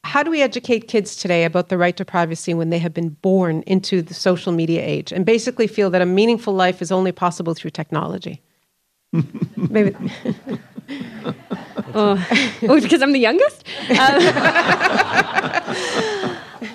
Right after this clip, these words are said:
Speaker 2: I mean, I think part of the answer to that question is maybe, you know, I have, I have a really young kid at home.
Speaker 1: Mm.
Speaker 2: Part of that is a, is a parenting question. Part of it is a cultural question. But I think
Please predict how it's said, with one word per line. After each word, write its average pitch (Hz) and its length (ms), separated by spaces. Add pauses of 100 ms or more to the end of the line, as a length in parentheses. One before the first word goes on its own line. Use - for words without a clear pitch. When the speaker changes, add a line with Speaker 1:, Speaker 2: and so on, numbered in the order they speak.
(680)
Speaker 2:
I 233 100
mean, 233 160
I 214 80
think 269 260 (120)
part 330 320
of 220 120
the 214 160
answer 208 300
to - 100
that 175 180
question 208 800 (280)
is 127 220 (100)
maybe, 180 440
you 175 80
know, 165 100
I 185 100
have, 185 160 (100)
I 180 60
have 185 100
a - 60
really 185 240
young 208 180
kid 214 200
at - 80
home. 208 280 (180)
Speaker 1:
Mm. 214 360 (140)
Speaker 2:
Part 277 200
of 233 100
that 185 140
is 180 140
a, 180 120 (140)
is 180 160
a 175 100 (300)
parenting 180 500
question. 220 360
Part 214 180
of 185 60
it 180 100
is 180 80
a 160 60
cultural 196 440
question. 240 500
But 220 100
I 214 80
think 247 320